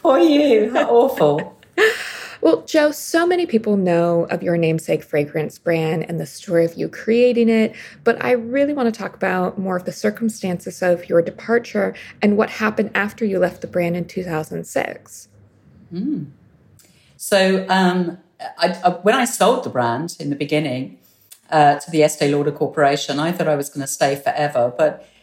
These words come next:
Speaker 1: you know, sometimes life throws you a curveball and, and life changes. And mine, I was thirty-eight years old and I was diagnosed with breast cancer. And, um, at the time when I was living in the U K, I was given nine months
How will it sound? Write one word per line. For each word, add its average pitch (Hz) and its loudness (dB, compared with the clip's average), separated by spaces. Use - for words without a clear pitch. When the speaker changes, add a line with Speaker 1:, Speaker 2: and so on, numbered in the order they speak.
Speaker 1:
you 220 -6
know, 226 2
sometimes 220 -2
life 175 0
throws 165 2
you 165 0
a - 0
curveball 156 2
and, 135 -6
and 147 0
life 175 2
changes. - -2
And 156 0
mine, 175 2
I 165 0
was 160 -2
thirty-eight 175 0
years 143 -4
old 135 -4
and 156 -4
I 160 2
was 151 0
diagnosed 156 0
with 147 0
breast 220 0
cancer. - -12
And, 151 2
um, 143 0
at 151 0
the 156 -8
time 170 2
when 151 0
I 147 0
was 147 -4
living 151 -2
in 143 -2
the 147 -2
U 143 -2
K, 156 2
I 143 -2
was 143 -4
given 147 -4
nine 147 2
months 143 -2